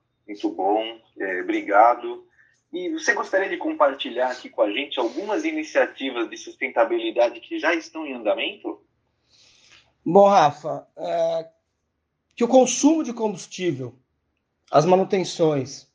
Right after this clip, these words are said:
Speaker 2: as lavagens, que elas agridem o meio, o meio ambiente, a gente já sabe. Mas e a nossa operação?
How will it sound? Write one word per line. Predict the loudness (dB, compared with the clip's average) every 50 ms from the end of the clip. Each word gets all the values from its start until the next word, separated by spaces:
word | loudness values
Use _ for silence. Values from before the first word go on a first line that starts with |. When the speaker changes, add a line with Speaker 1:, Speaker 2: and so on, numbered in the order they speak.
| _ -8
Speaker 2:
as | -6 -2 2
lavagens, | 4 4 4 4 4 4 4 4 4 4 2 -2 -8 -14 -16 _ _ _ _ _ _
que | _ -2
elas | -2 0 2
agridem | 2 0 0 -2 -4 -4 -4 -2 -2
o | -2 0
meio, | 0 0 -2 -2 -4
o | -4
meio | -2 0 0 0 -2
ambiente, | -2 0 0 0 0 0 -4 -8 -12 -18 -16 _ -4
a | -4 -4
gente | -2 -4 -2 0
já | 2 2
sabe. | 2 0 -2 -4 -4 -4 -6 -10 -16 _ _ _ _ _ _ _ _ _ _ _
Mas | 2 2 4 4
e | 4 4
a | 4
nossa | 4 6 6 4 4 2 0 -4 -8 -8
operação? | -8 -8 -6 -6 -6 -6 -8 -10 -12 -12 -12 -12 -14